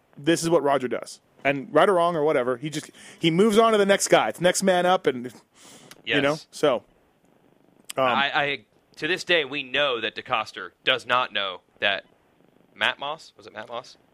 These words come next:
Speaker 1: Yeah.
Speaker 2: He does not know that he rode for him at
Speaker 1: No,
Speaker 2: any point.
Speaker 1: no, I don't think so.
Speaker 2: Doesn't even know he was there.
Speaker 1: Historically speaking, this, do the Belgians and Scots have any sort of wars or issues?
Speaker 2: <laughs>
Speaker 1: Anything we know of? Like, that could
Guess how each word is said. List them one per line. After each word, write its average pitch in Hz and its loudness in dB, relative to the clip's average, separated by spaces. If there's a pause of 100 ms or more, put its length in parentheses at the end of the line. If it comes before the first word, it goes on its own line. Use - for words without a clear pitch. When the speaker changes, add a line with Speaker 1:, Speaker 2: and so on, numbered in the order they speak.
Speaker 1:
Yeah. 135 -2
Speaker 2:
He 147 -6
does 139 -2
not 160 0
know 139 -4
that 117 -6
he 117 -4
rode 101 -8
for 101 -14
him 87 -14
at 87 -10
Speaker 1:
No, 170 2
Speaker 2:
any 110 -2
point. 92 -14
Speaker 1:
no, 135 0
I 127 -2
don't 120 -8
think 101 -16
so. - -16
Speaker 2:
Doesn't 127 -4
even 123 -4
know 117 -2
he 120 -8
was 107 -10
there. 90 -8 (600)
Speaker 1:
Historically 240 2
speaking, 175 -2 (120)
this, 156 -2 (140)
do 175 0
the 165 0
Belgians 208 2
and 180 -4
Scots 175 2
have 151 0
any 165 0
sort 165 0
of 143 -2
wars 143 0
or 131 0
issues? - -8 (1300)
Speaker 2:
<laughs> - -16
Speaker 1:
Anything 170 0
we 165 0
know 139 0
of? - -10 (1000)
Like, 139 0
that 156 0
could 151 -6